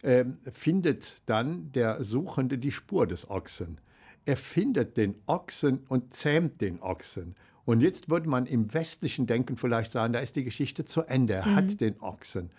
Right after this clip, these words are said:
Speaker 1: Und dann geht diese Geschichte aber weiter.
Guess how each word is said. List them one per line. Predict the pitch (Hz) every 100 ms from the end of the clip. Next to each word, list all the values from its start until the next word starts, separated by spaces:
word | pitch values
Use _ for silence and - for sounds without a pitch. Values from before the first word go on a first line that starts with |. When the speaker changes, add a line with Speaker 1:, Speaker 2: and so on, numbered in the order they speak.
| - - - _
Speaker 1:
Und | 143 123 -
dann | 127 175 190
geht | 143 151 147
diese | 127 123
Geschichte | 113 113 151 - 123
aber | 120 101 95 95 87
weiter. | 87 107 113 175 233